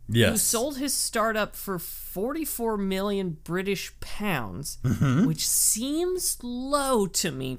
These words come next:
Speaker 1: for a startup.
Speaker 2: Yeah.
Speaker 1: And then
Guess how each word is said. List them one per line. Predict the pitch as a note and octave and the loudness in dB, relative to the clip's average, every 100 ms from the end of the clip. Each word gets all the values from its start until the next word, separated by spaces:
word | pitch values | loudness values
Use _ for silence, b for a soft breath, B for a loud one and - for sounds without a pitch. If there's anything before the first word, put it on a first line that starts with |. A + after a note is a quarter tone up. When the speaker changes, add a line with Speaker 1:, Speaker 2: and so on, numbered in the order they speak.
| - | -6
Speaker 1:
for | C3+ C3 | -4 -2
a | A#2+ | -2
startup. | - B2+ E2+ F#2+ E2 G3 - - | -4 -4 -4 -6 -6 -8 -8 -6
Speaker 2:
Yeah. | - A2 G2 D2+ - - - - _ _ _ - - - - - F3 | 2 4 4 0 -8 -18 -20 -20 _ _ _ -20 -20 -20 -20 -8 -2
Speaker 1:
And | G3 G#3+ | 0 0
then | A#3 B3 B3+ B3 | 0 0 0 -4